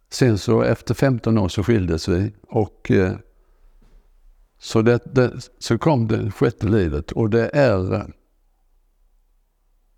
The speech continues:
den här har sex delar och det symboliserar det sjätte livet. Och den är klädd med en,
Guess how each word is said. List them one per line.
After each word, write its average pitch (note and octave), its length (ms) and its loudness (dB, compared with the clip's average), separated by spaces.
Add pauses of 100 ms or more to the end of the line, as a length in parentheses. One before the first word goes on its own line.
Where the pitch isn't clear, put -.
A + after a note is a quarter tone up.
den G2 160 2
här G#2+ 160 2
har G#2+ 300 0
sex - 380 -2
delar G#2 400 0 (520)
och - 60 -4
det G2 120 0
symboliserar F2+ 580 0
det F2+ 80 -2
sjätte - 340 -4
livet. G2+ 360 -2 (1200)
Och G#2+ 120 0
den G#2+ 200 4
är F#2+ 60 2
klädd A2 380 2
med F#2+ 340 0
en, F#2+ 420 -2